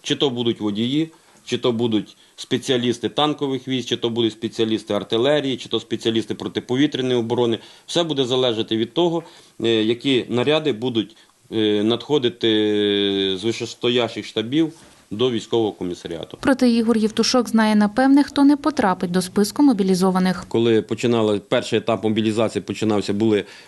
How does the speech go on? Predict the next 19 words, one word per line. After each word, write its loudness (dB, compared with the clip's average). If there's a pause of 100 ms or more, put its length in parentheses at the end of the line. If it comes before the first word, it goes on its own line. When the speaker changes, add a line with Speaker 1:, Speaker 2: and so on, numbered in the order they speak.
(160)
Speaker 1:
м, 0
е, 0 (640)
одні 2
підстави, 0
а 2
вже 0
в 0
процесі -2
мобілізації, 0 (320)
е, 2
був, 0 (280)
е, 0
прийнятий 0
новий 2
закон, 0 (480)
<clears throat> 4
де 2
трошки 0
підстави 0